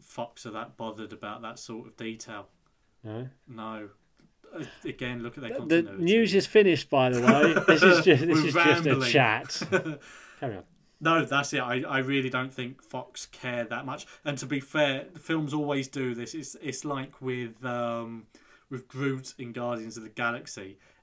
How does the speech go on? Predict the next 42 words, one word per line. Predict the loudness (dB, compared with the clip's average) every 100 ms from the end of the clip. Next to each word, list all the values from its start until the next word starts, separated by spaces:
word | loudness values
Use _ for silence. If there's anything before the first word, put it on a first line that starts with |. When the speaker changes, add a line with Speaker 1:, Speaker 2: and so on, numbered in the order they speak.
| _
Speaker 1:
They're | -8 -2 -2 -2
gonna | -4 -4 -6
have | -6 -8 -8
him | -10 -10
full | -10 -8 -8
size | -8 -8 -8 -8 -12
by | -12 -10 -10
the | -12
time | -12 -10 -10 -12
we | -8
Speaker 2:
Well, | 0 4
Speaker 1:
get | 4
Speaker 2:
he |
was | 2 2 0
Speaker 1:
to | 0
Speaker 2:
by | 0 2
the | 0
end | -4 -6
credits, | -4 -2 -4 -6
wasn't | -2
Speaker 1:
Well, | 0
he | 0
Speaker 2:
he? |
Speaker 1:
was | -2 -6
a |
teenage | -6 -2 -2 -4 -6 -8 -6
sort | -2
Speaker 2:
Yeah. | 0
Speaker 1:
of | 0
size, | -2 -6 -6 -10 -12
and | -10
he's | -8
gonna | -4 -4
be | -6
full | -8 -10
size | -8 -10
by | -8 -10
the | -10
time | -12 -12
we | -12
get | -12 -14 -14
to, | -16 -12 -10 -10 -14